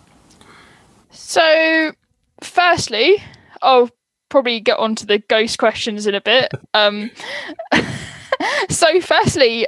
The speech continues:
Speaker 1: um, I ask everyone this who comes on the show usually. Um, have you seen any ladybirds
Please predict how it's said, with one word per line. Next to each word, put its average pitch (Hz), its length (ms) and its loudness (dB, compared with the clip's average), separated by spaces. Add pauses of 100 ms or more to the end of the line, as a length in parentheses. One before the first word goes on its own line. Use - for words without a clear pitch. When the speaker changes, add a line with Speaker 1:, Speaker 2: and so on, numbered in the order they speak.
Speaker 1:
um, 247 260 0 (100)
I 311 120 4
ask 285 580 2
everyone 269 360 2
this 208 300 0
who 214 160 -2
comes 214 340 -2
on 202 80 -2
the 196 80 -6
show 202 200 0
usually. 208 680 -8 (540)
Um, 240 340 2 (200)
have 453 200 0
you 415 120 2
seen 311 300 2
any 254 240 2
ladybirds - 800 -4